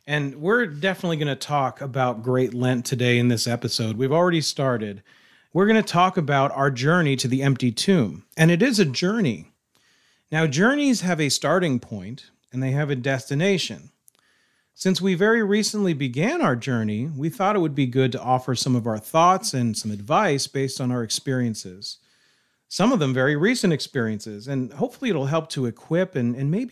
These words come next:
even encourage all of you listening who are on the journey now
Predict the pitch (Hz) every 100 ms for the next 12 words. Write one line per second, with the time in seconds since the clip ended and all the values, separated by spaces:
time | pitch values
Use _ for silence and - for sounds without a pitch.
0 | 208 175 147 127 - 160 165 135 113 -
1 | - 147 165 139 131 127 123 - 117 113
2 | 110 120 117 110 110 127 139 123 143 147
3 | 123 107 101 165 247